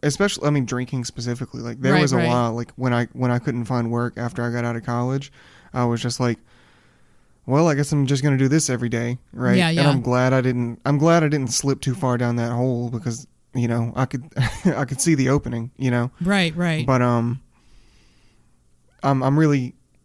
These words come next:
Speaker 1: I, I, Quentin, Quentin's probably my least favorite character, right?
Speaker 2: Really? Okay.
Speaker 1: Um,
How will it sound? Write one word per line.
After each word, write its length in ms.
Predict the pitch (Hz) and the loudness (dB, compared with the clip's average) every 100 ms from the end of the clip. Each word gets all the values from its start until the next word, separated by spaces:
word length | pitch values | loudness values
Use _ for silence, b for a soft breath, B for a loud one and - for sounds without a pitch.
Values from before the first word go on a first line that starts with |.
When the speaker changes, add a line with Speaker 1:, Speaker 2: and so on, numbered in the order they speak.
| _ _ _ _ _ _ _ _ _ _ _ - | _ _ _ _ _ _ _ _ _ _ _ -4
Speaker 1:
I, 120 | 175 180 | 0 0
I, 140 | 156 151 | 0 -4
Quentin, 580 | - - 254 262 180 - _ _ - B B B B B _ b b b | -6 -2 0 0 -4 -6 _ _ -12 B B B B B _ b b b
Quentin's 300 | 233 254 294 | 0 0 0
probably 260 | - 165 156 | 0 2 4
my 120 | 139 | 2
least 260 | 127 127 - | 2 -2 -2
favorite 260 | 131 131 | -6 -6
character, 440 | - 139 135 139 143 B B B | -8 -10 -10 -12 -14 B B B
right? 260 | 139 139 139 | 0 2 2
Speaker 2:
Really? 600 | 208 240 427 415 190 160 | -2 -2 -4 -4 -2 -4
Okay. 180 | 240 254 | -6 -2
Speaker 1:
Um, 480 | 143 135 127 120 | 2 2 2 -2